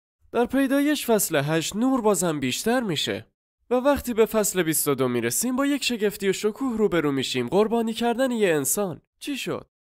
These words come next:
فهمیدیم که هدیه یه گوسفنده، ولی حالا یه انسان قراره تقدیم بشه. و این انسان با کسی که قراره تقدیم بشه نسبت داره و این قربانی با قربانی تنها پسر محبوب رابطه داره.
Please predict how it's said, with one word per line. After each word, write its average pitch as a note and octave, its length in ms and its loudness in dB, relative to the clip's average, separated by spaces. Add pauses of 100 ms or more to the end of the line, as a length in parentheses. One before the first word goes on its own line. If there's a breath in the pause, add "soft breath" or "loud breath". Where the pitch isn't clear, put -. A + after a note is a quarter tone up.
(120)
فهمیدیم A#3 480 0
که G3 120 0
هدیه E3+ 340 2
یه G#3 140 0
گوسفنده، F#3+ 680 2
ولی D#3 200 2
حالا D3 240 2
یه D3 160 2
انسان C3+ 400 0
قراره G#3+ 340 0
تقدیم B2 440 -2
بشه. G#2+ 380 -4 (540)
و G3 40 0
این A3+ 200 0
انسان F#3+ 380 2
با A3+ 100 2
کسی C4 280 -2
که A#3+ 140 -2
قراره B3 380 2
تقدیم C#3+ 400 -2
بشه C3 240 0
نسبت A#3 480 0
داره D#3 220 2
و C#3 100 0
این D3+ 180 0
قربانی C3+ 460 2
با G3+ 140 4
قربانی A#3+ 480 2
تنها E3 340 0
پسر D3+ 340 -2
محبوب C#3 440 0
رابطه A3 360 0
داره. A2+ 380 -2